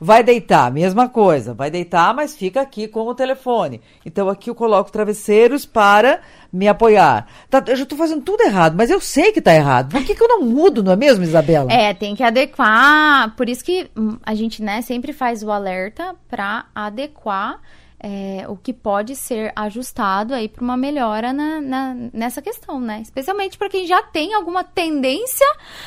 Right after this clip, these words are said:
Speaker 2: a ter problemas, né?
Speaker 1: Muito bem. É, pergunta, tem alguma coisa na manipulação, é, pomada, alguma coisa pra tirar dor?
Speaker 2: Com certeza.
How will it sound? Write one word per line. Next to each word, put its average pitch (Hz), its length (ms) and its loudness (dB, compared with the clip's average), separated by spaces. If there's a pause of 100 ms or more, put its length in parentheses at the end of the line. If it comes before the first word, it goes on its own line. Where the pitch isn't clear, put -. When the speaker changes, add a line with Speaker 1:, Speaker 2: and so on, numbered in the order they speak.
(220)
Speaker 2:
a 254 140 -2
ter 262 320 -4
problemas, 226 680 -4
né? 226 300 -2 (360)
Speaker 1:
Muito 135 400 -8
bem. 113 240 -14 (460)
É, 175 140 4
pergunta, 175 640 4
tem 226 180 4
alguma 254 400 4
coisa 196 380 2
na 170 100 4
manipulação, 185 880 2 (320)
é, 156 160 4
pomada, 170 540 4
alguma 147 300 2
coisa 170 180 2
pra 165 120 2
tirar 147 220 2
dor? 180 300 6 (420)
Speaker 2:
Com 202 220 -6
certeza. 277 640 -4